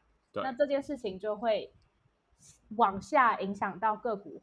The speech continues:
Speaker 2: 呃，产业的表现，进而影响到个股。
Speaker 1: 对。
Speaker 2: 所以
Speaker 1: 还有我觉得最重要是影响到股民的情绪。
Speaker 2: <laughs> OK，好，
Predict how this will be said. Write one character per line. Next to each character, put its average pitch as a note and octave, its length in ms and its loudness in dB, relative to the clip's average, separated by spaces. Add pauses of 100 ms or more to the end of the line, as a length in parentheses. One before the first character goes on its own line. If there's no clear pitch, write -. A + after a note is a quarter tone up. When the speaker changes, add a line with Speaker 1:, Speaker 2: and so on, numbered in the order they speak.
(100)
Speaker 2:
呃， A#3 120 -6
产 G#3 300 0
业 D4 100 4
的 A#3 80 4
表 G3 260 -2
现， G3 440 -4
进 B3 240 -4
而 F3+ 200 -2
影 G3 60 -8
响 G3+ 160 -4
到 F#3+ 120 -4
个 G3 240 -6
股。 - 160 -18
Speaker 1:
对。 - 120 -20 (320)
Speaker 2:
所 A3 200 -6
以 G#3+ 300 -4 (220)
Speaker 1:
还 - 100 0
有 C#3 60 4
我 B2 60 4
觉 A2 40 -2
得 A2 60 4
最 B2 100 -2
重 A#2+ 80 2
要 A#2 60 0
是 A#2 80 -4
影 G#2+ 80 -4
响 F#2+ 160 -6
到 G#2 120 0
股 G#2 220 -10
民 F2+ 140 -12
的 F2 80 -12
情 - 260 -14
绪。 - 360 -14
Speaker 2:
<laughs> D4+ 420 8
OK， A#3+ 480 2
好， F3 260 -2